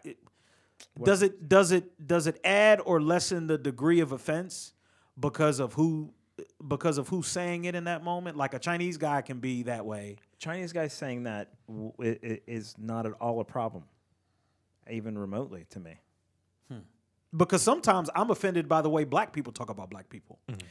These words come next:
Speaker 2: Sure, but I'm a white guy, so to me, how an Asian man is, chooses to use the word and deli-, deliver that word is, is not,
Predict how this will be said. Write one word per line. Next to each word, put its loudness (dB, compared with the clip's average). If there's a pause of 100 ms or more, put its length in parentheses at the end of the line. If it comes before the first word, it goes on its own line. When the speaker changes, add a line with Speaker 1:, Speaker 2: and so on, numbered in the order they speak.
(220)
Speaker 2:
Sure, 4
but 0
I'm -2
a 0
white 2
guy, -8
so -6 (140)
to -6
me, -6 (500)
how -6
an -8
Asian -6
man -6 (440)
is, -16
chooses -8
to -12
use -8
the -4
word -2
and -8
deli-, -6
deliver -6
that -6
word 0
is, -12 (520)
is -10
not, -6